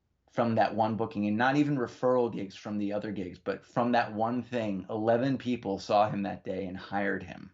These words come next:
And it earned him, like, eighty-five, eighty-six thousand dollars in speaking fees. And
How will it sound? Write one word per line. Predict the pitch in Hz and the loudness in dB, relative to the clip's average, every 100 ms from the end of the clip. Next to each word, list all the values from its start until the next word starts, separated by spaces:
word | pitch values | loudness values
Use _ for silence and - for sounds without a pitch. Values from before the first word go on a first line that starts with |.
| _ | _
And | 101 98 101 | 0 2 0
it | - - _ _ _ _ | -2 -12 _ _ _ _
earned | 120 117 117 | 2 2 2
him, | 107 | 0
like, | 92 - | -2 -2
eighty-five, | 104 117 113 107 101 104 95 | 0 0 2 4 4 4 2
eighty-six | 101 104 110 - | -2 -6 -10 -4
thousand | 104 101 101 95 | -2 -2 -2 -2
dollars | 92 95 95 | -2 -2 -4
in | 92 | -8
speaking | 95 - - - 117 | -12 -12 -10 -8 -6
fees. | 120 135 143 147 - - _ _ _ _ _ _ - - 120 | 0 2 2 2 -4 -14 _ _ _ _ _ _ -20 -6 2
And | 113 113 110 110 107 | 4 6 4 2 0